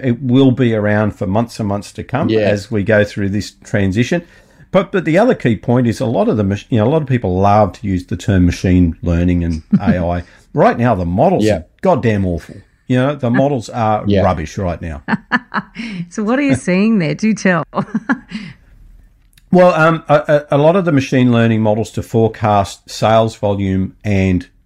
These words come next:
Speaker 1: listings
Speaker 3: Mm-hmm.
Speaker 1: volumes, which I use to then create an inventory forecast, those models, the performance of those models right now is, is woeful in comparison to how ri-, reliable and robust they were a year ago. 'Cause w-, w-, it was,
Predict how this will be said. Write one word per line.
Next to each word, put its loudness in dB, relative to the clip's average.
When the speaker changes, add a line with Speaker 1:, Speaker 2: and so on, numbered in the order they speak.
Speaker 1:
listings 0
Speaker 3:
Mm-hmm. -12
Speaker 1:
volumes, -4
which -6
I 4
use -2
to -6
then 0
create 0
an 0
inventory 0
forecast, -4
those 4
models, 0
the -8
performance -2
of -4
those 0
models 0
right 2
now -2
is, -4
is -6
woeful 0
in 2
comparison -4
to -2
how 2
ri-, 2
reliable 2
and -4
robust -2
they -2
were 0
a -4
year 2
ago. -4
'Cause 0
w-, 0
w-, -8
it -2
was, 0